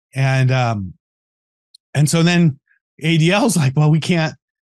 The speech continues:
recommend this as a platform for advertisers." So Elon goes after them,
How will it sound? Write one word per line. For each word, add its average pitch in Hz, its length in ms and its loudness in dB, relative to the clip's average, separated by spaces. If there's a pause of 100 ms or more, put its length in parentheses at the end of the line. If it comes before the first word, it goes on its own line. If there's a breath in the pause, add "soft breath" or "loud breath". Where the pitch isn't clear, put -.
recommend 151 760 0 (520)
this 147 140 -2
as 139 120 0
a 143 80 -2
platform 156 400 -2
for 135 120 -4
advertisers." 139 720 -2
So 135 140 -2
Elon 147 320 0
goes 120 180 -2
after 120 300 -4
them, 85 200 -14